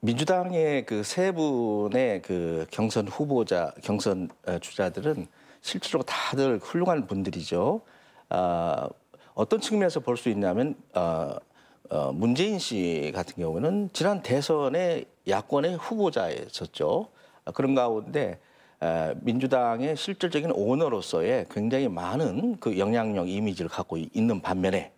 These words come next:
그다음에 안희정 씨도 결국 그 참여정부의 일종의 가신 역할을 했던 분이죠. 그래서 문재인 씨와, 아, 안희정 씨는 결국 참여정부의 가신 역할을 한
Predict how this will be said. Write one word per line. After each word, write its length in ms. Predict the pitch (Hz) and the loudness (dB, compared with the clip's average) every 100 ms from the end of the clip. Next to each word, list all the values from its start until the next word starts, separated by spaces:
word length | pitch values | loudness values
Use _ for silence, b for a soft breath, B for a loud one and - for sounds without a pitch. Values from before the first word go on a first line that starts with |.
| b b b b _ | b b b b _
그다음에 540 | 151 160 123 98 185 B B B B | 0 2 0 -2 -4 B B B B
안희정 420 | - 117 202 220 | -2 0 2 0
씨도 360 | 202 190 170 196 | 0 -4 0 -2
결국 500 | - 139 180 202 _ | 0 -2 -2 -6 _
그 160 | 120 113 | -2 -2
참여정부의 1300 | - 247 254 208 185 139 117 113 110 165 185 - - - | 2 2 2 0 -2 -6 -4 -2 0 0 0 -2 -4 -2
일종의 400 | 120 123 147 165 | 0 2 0 0
가신 440 | - 131 - 160 | -2 -2 0 0
역할을 320 | 107 - 98 | 0 0 -2
했던 260 | 113 - 101 | 0 -2 -2
분이죠. 460 | 85 82 85 170 - b | -4 -4 0 0 -2 b
그래서 140 | - - | -4 0
문재인 360 | 123 185 247 | 2 2 2
씨와, 920 | 220 202 175 143 - _ - 147 185 190 B B B - | 2 -2 -4 -4 -8 _ 0 2 2 -4 B B B -6
아, 400 | 90 85 82 85 | -2 0 0 -2
안희정 380 | - 131 151 151 | 0 0 2 0
씨는 360 | 131 117 170 196 | -2 -2 -2 0
결국 240 | 156 151 | -2 0
참여정부의 840 | - 233 240 190 151 120 139 160 - | 0 2 2 0 -2 0 2 0 -2
가신 380 | - - 208 170 | -4 -2 0 -2
역할을 260 | - 117 | 0 -2
한 220 | 107 151 | -2 -4